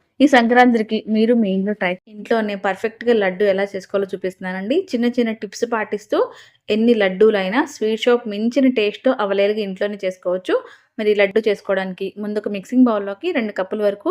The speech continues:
శనగపిండి వేసుకోండి. మీరు తీసుకున్న ఇంగ్రీడియంట్స్ అన్నీ కూడా ఒకటే కప్పుతో తీసుకోండి. టేస్ట్ అనేది పర్ఫెక్ట్‌గా వస్తుంది. ఇప్పుడు ఇందులోకి కొద్దిగా సాల్ట్ వేసుకోండి. సాల్ట్ వేసుకోవడం వల్ల లడ్డు టేస్ట్ చాలా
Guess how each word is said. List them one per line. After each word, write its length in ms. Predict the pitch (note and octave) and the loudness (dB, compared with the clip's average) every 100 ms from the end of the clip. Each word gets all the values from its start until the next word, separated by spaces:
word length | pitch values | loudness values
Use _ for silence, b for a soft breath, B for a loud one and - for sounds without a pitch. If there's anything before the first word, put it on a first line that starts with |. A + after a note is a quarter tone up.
| G#4+ | 0
శనగపిండి 460 | G#3 G#3 A3 A3 G3 | 0 -4 -4 -4 -2
వేసుకోండి. 420 | F#3 - F3 F#3 - b b b | -6 -8 -12 -12 -12 b b b
మీరు 140 | B3+ C4 | 4 6
తీసుకున్న 320 | C#4+ - D4 | 4 4 6
ఇంగ్రీడియంట్స్ 400 | C4 B3 C4 C4 A#3+ | 6 8 6 4 0
అన్నీ 200 | A3+ A#3 | 0 0
కూడా 140 | A3+ G#3+ | 2 2
ఒకటే 200 | G3+ A3 A3 | 0 -4 -4
కప్పుతో 240 | G3+ G3+ G3 | -4 -6 -6
తీసుకోండి. 400 | F#3+ - F#3+ A#3+ D4 | -8 -4 0 0 2
టేస్ట్ 260 | D4 G#3 G3+ | 2 2 -2
అనేది 180 | F#3+ C4 | -4 -2
పర్ఫెక్ట్‌గా 420 | G#3 - F#3 B3 A3 | -2 -4 -6 -4 -4
వస్తుంది. 400 | F3 - F3 - _ b b b | -4 -10 -12 -12 _ b b b
ఇప్పుడు 180 | A#3 A#3+ | 0 2
ఇందులోకి 440 | A#3 A3+ A3+ A3+ F4+ G#4 | 4 4 2 0 0 2
కొద్దిగా 340 | G#3+ F#3 G3 G#3 | 0 0 -2 -2
సాల్ట్ 260 | G3 F#3+ A3 G3+ | 0 -2 -2 -6
వేసుకోండి. 500 | F#3+ - F3+ G3+ D#4 C#4+ | -6 -10 -6 -4 -4 -2
సాల్ట్ 280 | G3 G3+ G#3 | -4 -2 -2
వేసుకోవడం 400 | G3+ G3+ G3 F#3+ F3+ | -4 -2 -4 -4 -6
వల్ల 160 | F3+ B3+ G4+ - - G3+ | -4 -2 -2 -6 -4 -2
లడ్డు 220 | F#3+ A3 G#3+ | -2 -2 -2
టేస్ట్ 240 | G#3 - G3+ | -2 -2 -2
చాలా 200 | F#3 | 0